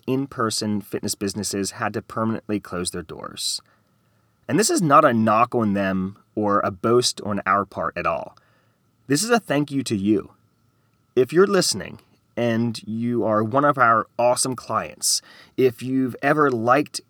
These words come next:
commented, or shared anything we've put on social media, if you talk about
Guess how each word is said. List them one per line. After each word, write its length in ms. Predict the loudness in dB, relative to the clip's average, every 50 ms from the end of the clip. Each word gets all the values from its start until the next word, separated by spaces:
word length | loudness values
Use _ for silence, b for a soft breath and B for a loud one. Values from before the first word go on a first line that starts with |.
| _ _
commented, 720 | -12 -4 0 2 2 4 2 2 0 0 0 -2 -2 -2 -4 -6
or 140 | -6 -6
shared 440 | -4 -4 -4 -2 2 2 2 2 2 2
anything 500 | 2 2 2 2 2 0 0 0 0 0
we've 240 | -2 -2 -4 -4 -2
put 200 | -2 -2 -2 0
on 120 | 0 -2 -2
social 400 | 0 0 0 0 0 0 0 -2
media, 400 | 0 -2 -2 -2 -2 -4 -6 -6 -10
if 140 | -10 -10 -8
you 100 | -10 -10 -12
talk 400 | -10 0 4 4 4 4 4 0
about 280 | -2 2 2 2 2